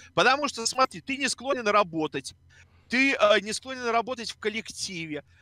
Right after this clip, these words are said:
а, у тебя была странная внешность, какие-то выкрашенные волосы, а, э,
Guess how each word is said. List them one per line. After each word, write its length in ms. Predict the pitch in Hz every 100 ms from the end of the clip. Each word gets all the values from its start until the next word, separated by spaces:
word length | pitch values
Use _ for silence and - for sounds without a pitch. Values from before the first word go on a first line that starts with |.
| _
а, 260 | 165 175 180
у 120 | 226
тебя 600 | - 240 285 277 269 233
была 300 | 185 185 247
странная 520 | 233 233 262 247 214 196
внешность, 720 | 160 165 214 196 - 160 -
какие-то 420 | 185 - 233 190
выкрашенные 720 | 190 262 240 - 233 196 226
волосы, 800 | 175 185 202 202 185 165 - 147 - - - -
а, 540 | 175 180 175 165
э, 40 | 175